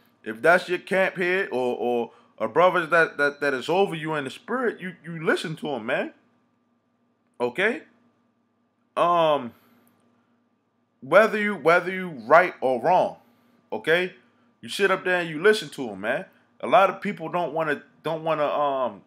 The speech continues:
accept that correction, you know what I'm saying? Because this society teaches you that correction is wrong, man.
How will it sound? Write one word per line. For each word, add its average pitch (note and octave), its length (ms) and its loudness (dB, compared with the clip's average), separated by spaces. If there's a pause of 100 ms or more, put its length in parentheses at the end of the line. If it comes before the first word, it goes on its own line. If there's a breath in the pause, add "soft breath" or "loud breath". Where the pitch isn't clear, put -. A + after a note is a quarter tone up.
(120)
accept G3 400 0
that D#3+ 240 0
correction, C#3+ 580 -2 (720)
you A#2+ 80 -8
know D3+ 100 0
what D3+ 60 4
I'm C#3+ 60 -8
saying? D#3+ 380 0 (320)
Because C#3 400 2
this F3+ 220 0
society F3+ 540 2
teaches D#3 440 -10
you E3 120 -10
that D3+ 260 2
correction D3+ 600 0 (360 soft breath)
is B2 200 -2
wrong, D3 340 2
man. C3+ 280 -2